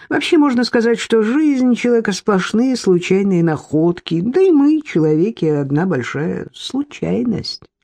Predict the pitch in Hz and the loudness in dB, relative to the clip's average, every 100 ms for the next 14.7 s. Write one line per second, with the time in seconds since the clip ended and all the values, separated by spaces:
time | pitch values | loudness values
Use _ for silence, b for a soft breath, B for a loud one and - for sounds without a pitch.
0 | _ _ _ _ - 165 175 180 165 175 | _ _ _ _ -4 0 2 2 2 0
1 | 165 170 185 190 180 175 b b b b | 0 0 2 2 0 -2 b b b b
2 | b 185 185 196 185 202 220 196 180 175 | b 0 2 2 2 4 4 4 2 0
3 | 180 180 - 370 - 139 131 135 139 143 | 0 -2 -4 -4 -2 0 2 2 2 2
4 | 139 156 143 110 104 98 95 - - _ | 0 0 0 -2 -4 -4 -6 -10 -14 _
5 | _ _ _ _ _ - 151 165 175 185 | _ _ _ _ _ 0 2 4 4 2
6 | 175 185 185 185 202 196 190 185 - - | 2 2 0 0 0 2 2 0 -4 -4
7 | - 170 180 180 180 175 156 143 127 110 | 2 4 4 2 0 0 0 0 0 -6
8 | - - - 156 - 262 254 _ _ - | -6 -4 -2 -2 0 -4 -4 _ _ -2
9 | 151 - - 254 262 185 - - 113 - | -2 -2 -4 -2 0 -2 -2 -4 -6 -6
10 | 95 - 87 85 101 - _ _ _ _ | -8 -6 -8 -8 -10 -16 _ _ _ _
11 | _ _ _ _ _ 165 175 170 156 165 | _ _ _ _ _ 0 0 0 2 2
12 | 160 156 147 139 - 196 - - - _ | 2 -2 -2 -4 -4 -6 -8 -20 -20 _
13 | _ _ _ _ _ _ _ - 170 160 | _ _ _ _ _ _ _ 0 2 2
14 | 151 180 180 170 170 165 | 2 0 2 2 2 -2